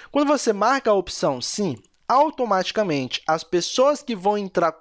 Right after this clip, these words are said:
em contato com você, por exemplo, através do Contact Form Set, que é um formulário de contato que você vai colocar no seu blog, ela tem que colocar um e-mail,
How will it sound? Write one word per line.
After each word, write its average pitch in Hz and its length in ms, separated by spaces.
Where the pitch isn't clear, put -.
em 175 100
contato 180 440
com 143 100
você, 131 320
por 139 160
exemplo, 127 380
através 143 400
do 175 80
Contact - 400
Form 123 200
Set, 170 360
que 156 80
é - 20
um 135 80
formulário 127 380
de - 80
contato 123 340
que 123 100
você 127 120
vai 123 100
colocar 120 320
no 107 80
seu 113 140
blog, 143 360
ela 156 240
tem 175 160
que 196 100
colocar 202 380
um 202 80
e-mail, 202 500